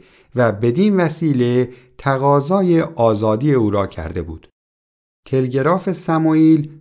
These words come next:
مؤثر واقع شد و دستور آزادی دکتر سعید خان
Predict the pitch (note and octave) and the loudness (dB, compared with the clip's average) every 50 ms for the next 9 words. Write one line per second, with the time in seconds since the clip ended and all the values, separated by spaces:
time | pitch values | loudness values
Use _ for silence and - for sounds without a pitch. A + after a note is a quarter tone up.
0 | _ _ G#2 G2+ G#2+ G#2+ G#2+ G2+ G#2 - - D3 C#3+ A#2+ F#2+ F#2 F#2 F2+ F2+ G2+ | _ _ -4 -2 0 0 0 -2 -4 -2 0 0 0 0 0 -2 -4 -4 -4 -6
1 | F#2 - - - F#2+ F#2+ F#2+ G2 F#2 F#2+ - - _ _ _ _ - B2+ B2+ B2+ | -8 -8 -8 -6 -4 -2 -2 -2 -4 -6 -12 -20 _ _ _ _ -4 -2 -2 -2
2 | A#2+ A#2+ C3+ B2+ B2 A#2+ - - - D#3+ D#3+ D3+ C#3+ C3+ C3 D3+ - C3 - A2+ | 0 0 0 0 0 -2 -8 -6 -4 -2 0 2 2 2 2 0 -2 -4 -4 -2
3 | G2+ G2+ G2+ F#2+ G2+ G2 F#2+ G2 F#2+ A#2+ C#3+ D3 D3 C#3 C3 C#3 C3 C3+ - C#3+ | -2 -2 -2 -4 -4 -4 -4 -4 -2 -2 0 0 0 0 0 -2 -4 -2 -2 -2
4 | C3+ C3 C3+ - B2+ B2 B2+ B2 A#2+ - - C3 C3 C3 C3+ B2+ C3 | -2 -2 -2 -2 0 0 0 0 -2 -4 -2 0 2 2 0 0 -4